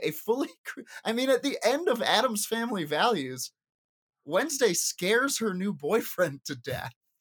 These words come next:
That's how that movie ends. I lo-, okay, I'm locking in Wednesday as a middleweight. Who, who would dare? What doll?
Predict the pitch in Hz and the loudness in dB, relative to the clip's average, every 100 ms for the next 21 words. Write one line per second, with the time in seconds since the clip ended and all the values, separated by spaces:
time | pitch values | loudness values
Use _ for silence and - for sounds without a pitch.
0 | _ - 494 381 311 302 359 269 285 185 | _ 2 6 6 6 4 6 6 6 2
1 | 135 202 240 233 - 190 170 139 214 220 | 2 4 8 6 6 2 4 2 4 4
2 | 214 190 170 151 143 135 139 131 135 135 | 2 0 -2 -2 -2 0 -2 -2 -4 -4
3 | 127 127 117 135 226 269 143 262 285 262 | -2 -2 -2 -2 0 -2 -2 -4 -2 -4
4 | - 190 147 151 160 135 - - _ - | -4 -4 -2 2 2 2 -4 -14 _ 2
5 | 247 147 156 175 160 - | 2 2 2 4 2 -2